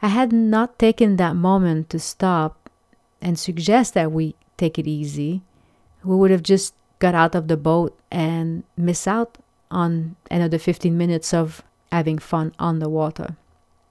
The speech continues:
And all that being said, now let me segue back into the book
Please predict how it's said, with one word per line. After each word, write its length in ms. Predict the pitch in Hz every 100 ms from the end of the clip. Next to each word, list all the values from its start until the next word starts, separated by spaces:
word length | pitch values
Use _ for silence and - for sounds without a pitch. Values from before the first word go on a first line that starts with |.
| _ _ _ -
And 160 | 190
all 200 | 185 190
that 220 | 190 185 165
being 180 | 180
said, 420 | 175 - 214 196 - -
now 260 | 196 185
let 240 | 196 240 254
me 240 | 254 254
segue 600 | - - 196 180 180 180 -
back 400 | 170 170 165 - _ _ -
into 640 | 185 180 - 190 175 170 175 _ _ _ _ _ _ _ -
the 100 | 170
book 480 | 190 208 180 -